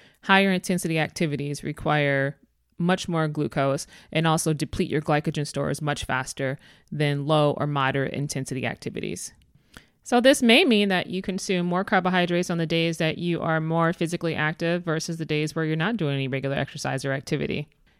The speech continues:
Now, don't expect me to give you quantities here because I do not know you personally. Do not know your activity level. I do not know your metabolic demands. I don't know anything about you. So if you want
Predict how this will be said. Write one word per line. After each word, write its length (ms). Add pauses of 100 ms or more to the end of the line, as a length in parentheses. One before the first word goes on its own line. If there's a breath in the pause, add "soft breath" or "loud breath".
(100)
Now, 140
don't 180
expect 320
me 140
to 380
give 200
you 100
quantities 600
here 320
because 420
I 240
do 240
not 220
know 400
you 180
personally. 540 (220 soft breath)
Do 100
not 140
know 80
your 160
activity 400
level. 320
I 100
do 160
not 160
know 200
your 360 (260)
metabolic 520
demands. 340
I 80
don't 240
know 120
anything 360
about 220
you. 180
So 160
if 80
you 140
want 280